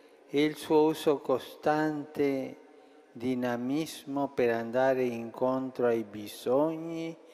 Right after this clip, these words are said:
e alla necessità di quanti sono nel disagio spirituale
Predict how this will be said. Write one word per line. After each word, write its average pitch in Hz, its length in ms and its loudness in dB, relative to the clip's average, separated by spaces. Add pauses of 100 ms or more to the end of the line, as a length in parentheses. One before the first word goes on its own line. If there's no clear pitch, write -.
(320)
e 127 160 -2
alla 127 320 2
necessità 143 1080 -2
di 139 160 -2
quanti 117 460 -6
sono 139 540 0
nel 113 360 -6
disagio 107 960 -4 (540)
spirituale 208 1200 -4